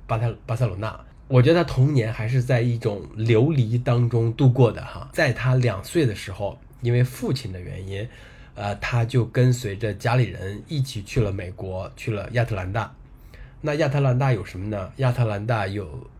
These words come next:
老鹰队、N F L猎鹰队，但是这里没有自行车。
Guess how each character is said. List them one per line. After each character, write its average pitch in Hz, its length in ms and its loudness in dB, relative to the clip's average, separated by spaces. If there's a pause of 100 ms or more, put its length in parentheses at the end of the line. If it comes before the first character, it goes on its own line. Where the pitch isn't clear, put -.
(120)
老 107 220 2
鹰 117 240 6
队、 120 280 2 (260)
N 131 160 6
F 113 280 0
L 110 260 -4 (380)
猎 175 220 6
鹰 104 200 0
队， 104 160 -4 (460)
但 139 100 4
是 131 140 4
这 127 140 4
里 113 80 6
没 104 100 0
有 110 140 2
自 104 180 -2
行 104 180 -6
车。 - 220 -8